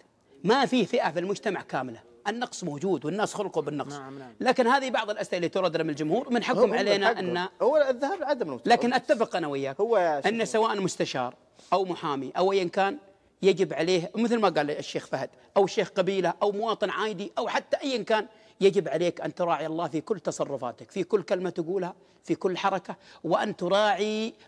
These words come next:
Speaker 1: ضميرك، ضميرك،
Speaker 3: بس
Speaker 1: ضميرك.
Speaker 3: سؤال، هل هذا المستشار، احنا دائما نقول، هل هو مؤهل علميًا، دينيًا،
Speaker 1: إيه، هذا هو اللي
Speaker 3: خلقيًا؟
Speaker 1: أبغاه.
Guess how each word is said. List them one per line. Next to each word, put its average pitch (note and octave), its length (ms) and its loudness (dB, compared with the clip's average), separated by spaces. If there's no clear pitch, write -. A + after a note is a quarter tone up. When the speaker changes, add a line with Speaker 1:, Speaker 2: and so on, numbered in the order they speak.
Speaker 1:
ضميرك، G#3 760 2
ضميرك، G3 680 0
Speaker 3:
بس D#3 120 0
Speaker 1:
ضميرك. C#3 220 -4
Speaker 3:
سؤال، D3 440 -2
هل D#3+ 200 -2
هذا C#3+ 240 -2
المستشار، B2 520 -6
احنا B2+ 180 -10
دائما C3+ 280 -4
نقول، A2 180 -10
هل D#3 220 -2
هو F3 200 -2
مؤهل D3 560 -10
علميًا، C3 460 -14
دينيًا، B2+ 580 -14
Speaker 1:
إيه، D3 280 -4
هذا G#3 120 0
هو C#3 80 -2
اللي B2+ 120 -4
Speaker 3:
خلقيًا؟ G#2+ 160 -14
Speaker 1:
أبغاه. G#2 60 -20